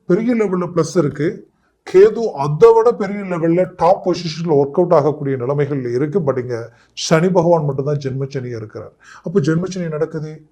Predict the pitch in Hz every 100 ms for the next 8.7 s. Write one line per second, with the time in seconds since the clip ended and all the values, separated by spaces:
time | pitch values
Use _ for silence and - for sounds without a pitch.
0 | - 185 143 143 147 147 - 143 135 147
1 | 143 127 131 139 143 120 117 117 117 120
2 | 202 - - - 170 208 214 - - 170
3 | 170 185 190 190 170 170 180 165 143 143
4 | 196 - _ _ 120 107 147 175 208 240
5 | 247 - - 170 156 151 202 147 113 110
6 | 135 156 135 113 104 123 147 147 _ _
7 | - 143 165 170 139 147 175 - _ _
8 | _ 127 135 147 175 175